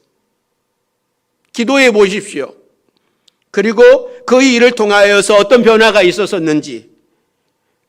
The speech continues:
우리의 신앙은 어떻게 성숙해졌고 신앙생활은 어떻게 해왔는지, 하나님 앞에서 회개할 일은 없는지, 감사할 일은 무엇인지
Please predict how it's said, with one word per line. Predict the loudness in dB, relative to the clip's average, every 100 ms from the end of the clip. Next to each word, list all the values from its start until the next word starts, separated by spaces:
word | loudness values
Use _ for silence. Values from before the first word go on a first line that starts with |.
| _ _ _ _ -4
우리의 | 0 2 2
신앙은 | 0 0 2 4
어떻게 | 2 2 -2
성숙해졌고 | 0 0 -2 -4 -4 0 0 0 -2 -2 -4 -16 -14
신앙생활은 | -6 0 2 2 0 2 2 2
어떻게 | 2 0 0 2
해왔는지, | 4 4 2 0 -4 -12 -18 _ _ _ _ _ _ _ _
하나님 | _ 0 2 2 2
앞에서 | 2 0 2 0
회개할 | 0 0 2 2 0
일은 | 0 0 2
없는지, | 0 0 -2 -4 -12 -16 _ _ _ _ _ _ _ _ _ _ _ _ _
감사할 | -4 0 0 2 2 4 2
일은 | 2 2
무엇인지 | 0 -2 -2 -4 -6 -8 -12